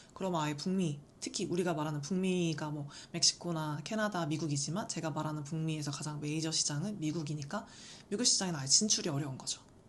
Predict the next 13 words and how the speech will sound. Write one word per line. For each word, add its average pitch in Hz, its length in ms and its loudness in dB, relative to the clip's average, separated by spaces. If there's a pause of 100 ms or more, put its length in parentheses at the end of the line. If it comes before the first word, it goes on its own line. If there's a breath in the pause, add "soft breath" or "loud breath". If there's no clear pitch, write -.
(120)
선이 214 500 4 (680)
들어가면 143 560 -2
오티씨이기 156 460 4
때문에. 147 420 -6 (340 loud breath)
이런 240 200 4
것들을 233 260 2
사전에 294 320 4
조사를 208 300 2
안 156 180 2
하시고 170 400 4
이제 151 140 0
먼저 180 260 2
만들면, 156 580 2